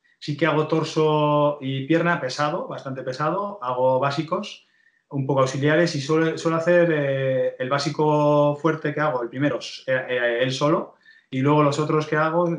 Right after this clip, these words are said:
eh, que no son igual con tanto, tanto peso, los hago multiseriados con otro ejercicio quizá aislado para mejorar un poco el dorsal o un poco el tríceps o enfocado ya más a, a lo que es mejorar,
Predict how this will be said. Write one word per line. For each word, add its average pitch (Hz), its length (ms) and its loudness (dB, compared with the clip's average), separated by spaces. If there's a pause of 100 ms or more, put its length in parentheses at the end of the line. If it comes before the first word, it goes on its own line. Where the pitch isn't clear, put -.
eh, 127 680 -2
que 127 100 -8
no 131 80 -2
son 135 180 -2
igual 131 220 0
con 131 100 -4
tanto, 131 220 -4
tanto 127 180 -4
peso, 160 420 0
los 123 180 -10
hago 131 480 4
multiseriados 127 640 -2
con 117 160 -8
otro 117 180 -10
ejercicio 113 720 -4 (280)
quizá 139 240 0
aislado 139 380 2
para 135 460 2
mejorar 131 300 -2
un 131 80 -4
poco 127 680 0 (180)
el 123 140 -4
dorsal 175 560 0
o 127 460 0
un 123 120 -8
poco 123 380 -4
el 120 320 -4
tríceps 170 460 2
o 123 260 -6 (320)
enfocado 131 400 2
ya 160 140 4
más 165 200 2
a, 123 640 -2
a 123 60 -8
lo 131 80 -6
que 147 80 -2
es 147 60 2
mejorar, 147 560 0